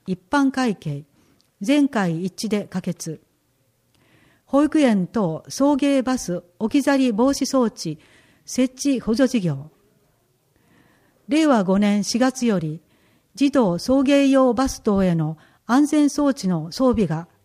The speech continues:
義務付けられることから、国の補助金を活用し、送迎用バスを保有する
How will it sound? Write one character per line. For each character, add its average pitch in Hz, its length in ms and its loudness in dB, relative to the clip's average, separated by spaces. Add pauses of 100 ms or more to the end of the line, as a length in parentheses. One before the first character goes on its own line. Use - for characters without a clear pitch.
義 - 60 -20
務 254 180 6
付 269 180 -2
け 277 40 2
ら 269 100 2
れ 269 120 2
る 247 80 0
こ 196 120 -4
と 202 100 -4
か 165 140 -4
ら、 151 160 -8 (720)
国 285 240 6
の 269 220 4
補 240 100 2
助 277 180 2
金 269 240 4
を 254 60 2
活 220 300 -4
用 233 200 2
し、 202 300 -6 (460)
送 285 260 0
迎 285 280 2
用 269 260 4
バ 262 160 -2
ス - 120 -6
を 165 220 -2
保 208 140 -6
有 247 240 4
す 233 180 -4
る 220 180 0